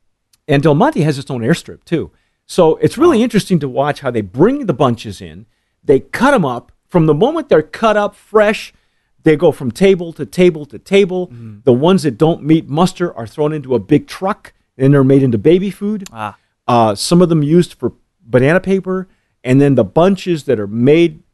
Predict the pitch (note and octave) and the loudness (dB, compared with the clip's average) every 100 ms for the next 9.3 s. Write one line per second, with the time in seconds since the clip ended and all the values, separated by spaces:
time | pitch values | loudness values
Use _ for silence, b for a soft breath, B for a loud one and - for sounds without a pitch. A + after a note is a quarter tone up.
0 | B2 A2 G#2 - G2 F#2 - G3+ F#3+ F3 | -4 -2 -4 -8 -10 -8 0 0 0 -4
1 | - B2+ A#2+ A2 A2+ A2+ A2 D3+ E3 - | -8 -18 -20 -2 2 2 2 2 0 -6
2 | G2+ A#2+ D#3+ E3+ E3+ D3+ _ _ - - | -10 0 2 4 0 -2 _ _ -12 -8
3 | - E3 E3 D#3 _ _ - A2+ - _ | -2 0 0 -4 _ _ -6 -4 -4 _
4 | - G3 E3 C#3 - E3 C3 A2+ _ _ | 0 0 0 -10 -16 -16 -16 -18 _ _
5 | _ _ _ _ _ _ _ _ B2+ A2+ | _ _ _ _ _ _ _ _ -2 -2
6 | - F#3 G3 D#3+ F#2+ E2 - _ _ _ | -2 2 2 2 -4 -12 -20 _ _ _
7 | _ _ D#3 C#3 B2+ B2+ D3 C3+ B2+ C3 | _ _ 0 4 6 4 4 0 -2 -8
8 | A#2 G#2+ - _ D3 B2 C3 B2+ A2+ G#2+ | -10 -14 -20 _ -2 -2 -6 -10 -8 -6
9 | G#2+ G#2 | -8 -10